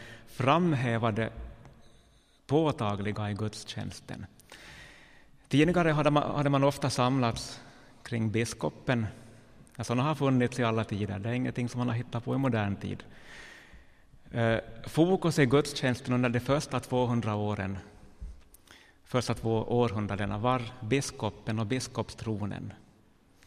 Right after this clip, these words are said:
Han kallas episkopos i Nya testamentet. Men från tvåhundratalet så övergick fokus till, till nattvardsbordet. Det var tidigare ett löst bord som man kunde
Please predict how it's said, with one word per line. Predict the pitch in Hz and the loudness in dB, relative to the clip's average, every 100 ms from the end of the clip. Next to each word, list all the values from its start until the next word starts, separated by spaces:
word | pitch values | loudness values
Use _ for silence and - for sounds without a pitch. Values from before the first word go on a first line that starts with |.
| - - - _ | -20 -20 -20 _
Han | 113 | -4
kallas | 113 110 - 110 | -2 -2 -2 -4
episkopos | - 131 - - 107 98 92 - - | 0 0 0 -4 -4 -4 -6 -10 -6
i | 110 | -4
Nya | 104 104 | -2 -2
testamentet. | 95 - 107 101 98 - 110 - - _ - - - - - - | -4 -8 -6 -6 -8 -12 -14 -14 -20 _ -20 -20 -20 -20 -10 -4
Men | |
från | 127 143 | 2 2
tvåhundratalet | 139 151 175 180 151 143 139 131 | 4 4 4 4 2 2 2 2
så | 139 | 2
övergick | 139 160 175 151 | 2 2 0 0
fokus | - 139 151 131 127 - | 0 0 0 0 -4 -2
till, | 131 120 - - - - - | -2 -2 -4 -18 -20 -16 -2
till | 117 | 2
nattvardsbordet. | 127 160 - 113 98 - 101 104 98 90 92 92 - - - - - - - - - - - - - - - _ _ - | 4 2 -2 -2 -2 -4 -4 -4 -4 -6 -8 -10 -16 -20 -20 -20 -20 -20 -20 -20 -20 -20 -20 -20 -20 -20 -20 _ _ -4
Det | 123 | 0
var | 165 | 2
tidigare | 160 156 160 151 139 | 6 6 6 4 4
ett | 127 127 | 4 4
löst | 127 156 156 | 4 4 2
bord | 127 131 139 139 | 2 4 4 0
som | 139 | -2
man | 131 123 | -2 0
kunde | 131 123 | 0 0